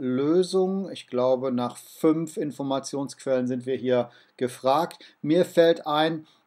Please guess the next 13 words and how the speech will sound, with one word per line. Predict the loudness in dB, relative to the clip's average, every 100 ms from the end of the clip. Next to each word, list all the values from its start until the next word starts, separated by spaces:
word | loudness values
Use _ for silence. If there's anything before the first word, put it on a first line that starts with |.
| _
zunächst | -6 -2 -2 -2 -6
einmal | -2 0 -2
die | -4
Personalbeurteilung. | -4 -2 0 0 -2 -2 0 0 0 0 2 0 -2 -6 _ _ -4 -2 -2 -4 -6 -6 -6 -8 -18 -20 _ _ -20 _ _
In | -4 0
guten | 0 0 -2
Personalbeurteilungen | 0 0 0 0 2 2 0 -2 -2 -4 -2 0 2 0 0 -2 -4 -12
steht | -16 -8 -4 -4 -6
immer | -6 -4
auch | -4 -6
der | -8 -10
Aspekt | -10 -8 -6 -6 -8
interne | -8 -8 -4 -4 -2 -4 -6